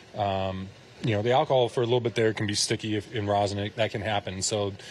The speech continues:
he was like, "That's too sticky. You need to go back on there, wash it off again, and reapply, uh, the rosin." And so I did that, and then at the same time, he thought my glove had too much rosin on it. And I was like, "Okay, if that's a problem,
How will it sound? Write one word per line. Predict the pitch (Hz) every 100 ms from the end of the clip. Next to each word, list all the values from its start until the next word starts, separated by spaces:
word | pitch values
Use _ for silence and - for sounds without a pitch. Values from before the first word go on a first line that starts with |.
| -
he | -
was | 113
like, | 113
"That's | 127 -
too | 135
sticky. | - 131 131
You | 117
need | 117
to | 117
go |
back | 113 110 113
on | 110
there, | 110
wash | 104 110 -
it | 113
off | 104
again, | 104 104 104 107
and | 110 104 101 98
reapply, | 101 104 - 139 123 104 101 - - -
uh, | 110 101 104
the | 101
rosin." | 135 156 101 90 - - - - - - -
And | 135
so | 139
I | 147
did | 131 123
that, | 120 123
and | 120
then | 120
at | 120
the | -
same | - 117
time, | 131 120
he |
thought | 107 120
my | 110
glove | 101 117 117 113 - - -
had | 131
too | -
much | 127 113
rosin | 120 131 113 104
on | 101
it. | 113
And |
I | 113
was | 104
like, | 104
"Okay, | 110 107 113
if | 110
that's | 104 104
a |
problem, | - 104 110